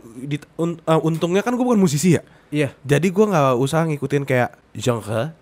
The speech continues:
Speaker 2: Iya, iya, iya, iya.
Speaker 1: Genre
Speaker 2: Jatuhnya
Speaker 1: apa?
Speaker 2: indie kan?
Speaker 1: I,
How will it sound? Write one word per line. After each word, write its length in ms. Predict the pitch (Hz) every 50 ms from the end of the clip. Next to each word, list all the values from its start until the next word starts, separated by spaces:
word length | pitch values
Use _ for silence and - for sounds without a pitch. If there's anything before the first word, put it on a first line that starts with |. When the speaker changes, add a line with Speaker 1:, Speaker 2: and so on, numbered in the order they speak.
| _ _ _ _ _ _ -
Speaker 2:
Iya, 180 | 143 147 139 123
iya, 180 | 135 123 101 101
iya, 140 | 107 95 95
iya. 120 | 98 104 110
Speaker 1:
Genre 420 | 110 110 117 110 107 104 101 107 110
Speaker 2:
Jatuhnya 340 | 107 - - - 135 - - 196 -
Speaker 1:
apa? 100 | - -
Speaker 2:
indie 460 | 147 147 151 165 170 151 175 165 131 110
kan? 380 | 110 107 107 117 131 156 143 - _ _ _ _ _ _ - - -
Speaker 1:
I, 240 | - - 131 131 135